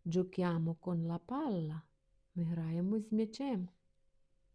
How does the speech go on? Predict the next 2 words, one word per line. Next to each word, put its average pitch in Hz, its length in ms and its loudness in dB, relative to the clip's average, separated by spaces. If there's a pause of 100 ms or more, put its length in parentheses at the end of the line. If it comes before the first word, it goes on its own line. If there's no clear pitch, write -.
(1400)
Fato, 202 560 2 (680)
fatto. 180 680 0